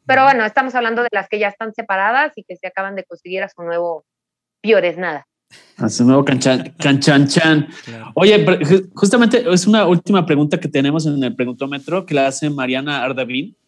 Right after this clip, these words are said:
Speaker 3: Te di-, pregunta, ¿te volverías a casar? ¿Crees que haya gente que nace con la vocación para hacerlo? ¿Cómo seleccionar a la persona correcta para casarse? ¿Qué les recomiendas a las personas que van a casarse?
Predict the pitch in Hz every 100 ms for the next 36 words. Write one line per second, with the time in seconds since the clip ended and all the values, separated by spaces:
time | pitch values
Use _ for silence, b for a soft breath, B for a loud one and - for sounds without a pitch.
0 | _ _ _ _ 147 147 156 147 - 165
1 | 160 123 - 151 147 143 143 165 - -
2 | 156 147 151 226 _ _ _ _ 165 175
3 | 175 175 175 170 165 165 165 156 135 131
4 | 135 - 151 139 117 113 113 - 117 143
5 | 139 135 - 139 170 254 _ _ _ _
6 | _ _ - 175 214 - 180 147 143 139
7 | 151 143 - 120 - 139 139 127 120 110
8 | 123 - 110 - 104 - 110 101 190 -
9 | _ _ _ _ _ _ _ _ _ _
10 | _ _ 151 156 156 143 127 135 135 139
11 | 139 120 113 113 123 123 127 107 101 104
12 | 113 - 135 - 208